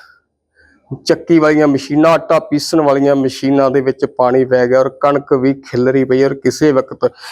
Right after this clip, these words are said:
ਇਸੇ, ਇਸ ਚੱਕੀ ਤੇ ਆਟੇ ਪੀਸੇ ਜਾਂਦੇ ਸੀ, ਕਣਕਾਂ ਦੇ ਗੱਠਾਂ ਪਈਆਂ ਹੁੰਦੀਆਂ ਸੀਗੀਆਂ। ਲੋਕ ਇੱਥੋਂ ਆਟਾ ਭਿਉਣ ਆਉਂਦੇ ਸੀਗੇ ਤੇ ਪਰ ਅੱਜ ਮੰਜ਼ਰ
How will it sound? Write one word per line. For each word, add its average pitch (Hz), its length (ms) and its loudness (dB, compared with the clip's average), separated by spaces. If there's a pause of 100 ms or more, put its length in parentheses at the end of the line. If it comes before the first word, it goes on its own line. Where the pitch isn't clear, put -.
(240)
ਇਸੇ, 185 580 0 (300)
ਇਸ 180 200 0
ਚੱਕੀ 160 320 -2
ਤੇ 160 220 -4
ਆਟੇ 143 280 -2
ਪੀਸੇ 139 380 -4
ਜਾਂਦੇ 127 240 0
ਸੀ, 131 180 -6
ਕਣਕਾਂ 127 480 -2
ਦੇ 131 140 2
ਗੱਠਾਂ 127 360 -2
ਪਈਆਂ 131 280 2
ਹੁੰਦੀਆਂ 120 360 0
ਸੀਗੀਆਂ। 120 300 -2 (320)
ਲੋਕ 160 420 2
ਇੱਥੋਂ 135 280 0
ਆਟਾ 120 240 -2
ਭਿਉਣ 120 380 -2
ਆਉਂਦੇ 120 220 -2
ਸੀਗੇ 123 320 -6
ਤੇ 120 120 -8
ਪਰ 123 220 -2 (140)
ਅੱਜ 135 160 -2
ਮੰਜ਼ਰ 135 480 2